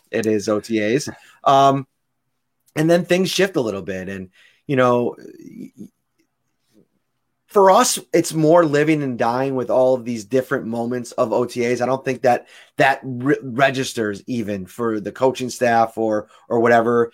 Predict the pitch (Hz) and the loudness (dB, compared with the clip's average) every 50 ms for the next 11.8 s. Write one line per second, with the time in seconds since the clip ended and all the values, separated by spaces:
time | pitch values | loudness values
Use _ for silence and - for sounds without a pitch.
0 | _ _ - 123 123 131 131 131 135 101 110 123 123 123 - 127 120 107 117 113 | _ _ -6 -2 0 0 2 0 -2 -2 0 0 0 0 -2 -4 -4 -4 -4 -4
1 | 110 113 117 123 - - - 110 101 92 92 113 117 120 127 120 117 123 151 160 | -2 -2 -2 -4 -4 -4 -4 -4 -4 -2 -2 -2 -2 0 -2 -2 0 2 4 4
2 | 135 120 135 127 127 123 117 113 - 127 107 - 101 - _ - 117 113 117 113 | 4 4 2 2 2 0 0 -2 -6 -6 -8 -8 -8 -8 _ 0 2 2 2 2
3 | 104 95 - - 143 147 143 117 101 - _ _ _ _ _ _ _ - 139 143 | -2 -6 -6 -2 2 4 4 4 2 0 _ _ _ _ _ _ _ 0 2 2
4 | - - 131 131 - - - 131 131 120 110 156 160 156 - 160 147 131 120 - | 2 2 0 -2 -2 -4 -4 -4 -2 0 2 0 0 2 0 -2 -2 -2 0 2
5 | 139 135 127 - - _ _ _ _ _ _ _ _ - 143 139 131 120 120 - | 4 4 4 2 -2 _ _ _ _ _ _ _ _ -6 -2 0 2 2 2 0
6 | - _ _ - - 143 175 208 208 165 139 123 123 170 180 185 190 185 165 143 | -4 _ _ -6 0 4 4 6 4 4 0 0 2 4 6 8 8 6 6 6
7 | 147 156 165 160 - 135 143 - - 131 123 120 - 131 143 156 156 147 131 123 | 4 4 2 2 -2 -4 -4 -2 -2 -4 -4 -4 -4 0 2 4 4 4 2 2
8 | 120 113 - - - 120 113 131 139 135 110 113 120 123 135 131 123 117 120 120 | -2 -4 -8 -14 -12 -4 0 0 0 0 -2 -4 -4 -2 0 0 -2 -2 -6 -8
9 | 127 123 120 120 110 120 131 123 117 131 131 127 127 123 120 120 117 120 113 113 | -10 -12 -12 -10 -6 -6 -6 -4 -2 -4 -4 -4 -2 -2 -2 -2 -2 -2 -4 -6
10 | 113 113 104 95 110 120 117 - - 98 110 110 110 120 117 - 120 117 113 107 | -6 -8 -8 -6 -6 -6 -6 -8 -12 -12 -10 -8 -8 -8 -8 -8 -8 -8 -6 -8
11 | 98 98 113 - - - - 113 113 113 117 120 117 107 98 | -8 -10 -10 -12 -12 -10 -6 -2 -2 0 0 0 -2 -4 -6